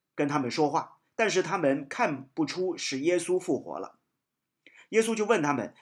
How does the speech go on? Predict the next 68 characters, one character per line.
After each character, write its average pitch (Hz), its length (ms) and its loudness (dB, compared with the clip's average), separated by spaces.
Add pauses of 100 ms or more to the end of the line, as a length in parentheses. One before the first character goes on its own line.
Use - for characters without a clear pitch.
(120)
：“你 156 80 -6
们 196 120 -2
为 196 300 4
谈 - 180 -2
论 185 120 0
什 117 120 -4
么 123 120 -4
呢？” 190 160 -8 (500)
这 196 100 2
两 120 160 4
个 147 120 2
人， 127 320 -2 (600)
其 160 240 0
中 190 160 2
有 120 140 2
一 143 80 0
个 156 100 4
人 113 160 2
对 123 140 -2
耶 135 140 0
稣 135 120 -4
说 135 320 -4 (340)
：“你 147 140 2
是 208 180 0
耶 220 120 6
路 214 140 2
撒 196 180 2
冷 160 160 2
的 139 80 2
旅 107 180 -2
客。” 113 240 -8
他 - 120 -6
把 127 100 -2
耶 143 140 0
稣 147 120 -2
当 151 160 0
旅 98 140 -6
客 156 160 -6
了， - 220 -6 (880)
把 113 180 -2
复 170 240 4
活 131 440 0
向 156 240 0
他 151 100 2
们 139 100 2
显 113 240 0
现 156 140 2
的 135 80 0
耶 156 160 4
稣 151 140 -2
当 151 200 2
旅 95 100 -6
客 135 180 -4
了， 101 200 -8 (280)
说 202 200 2
：“你 165 120 4
还 170 140 4
不 185 140 -6
知 208 180 -4
道 - 300 4 (100)
这 202 160 4
几 143 140 2
天 165 180 4
在 151 120 2
耶 175 140 0
路 185 120 2
撒 185 180 6
冷 131 360 0